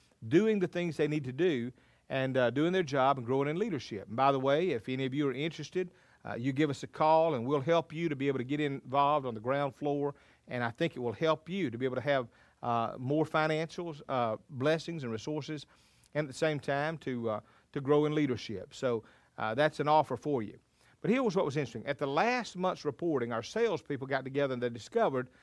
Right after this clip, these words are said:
the same exact problem. One of them reported to me this way. They said, they said, "Bill,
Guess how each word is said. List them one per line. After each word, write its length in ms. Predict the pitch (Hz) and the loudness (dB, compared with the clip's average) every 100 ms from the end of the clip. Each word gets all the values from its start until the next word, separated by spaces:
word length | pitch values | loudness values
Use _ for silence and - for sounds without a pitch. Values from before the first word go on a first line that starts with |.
| - _ _ - | -20 _ _ -4
the 100 | 139 | -4
same 540 | - - 202 220 226 | -4 0 2 4 4
exact 520 | 196 147 120 156 147 - | 0 -4 2 2 2 0
problem. 460 | 147 117 104 80 - _ _ _ _ - | 0 2 0 -8 -16 _ _ _ _ -4
One 120 | 208 | 2
of 80 | 240 | 4
them 60 | 160 | 2
reported 340 | - 185 139 | 2 0 0
to 80 | 156 | -4
me 80 | 135 | -2
this 220 | 135 - | -2 -2
way. 100 | 113 | -2
They 80 | 120 | 0
said, 240 | - 113 _ _ _ _ _ _ _ _ _ _ _ | 0 -4 _ _ _ _ _ _ _ _ _ _ _
they 100 | 185 | 0
said, 220 | 170 170 | 2 2
"Bill, 380 | 175 277 254 - | 4 8 8 8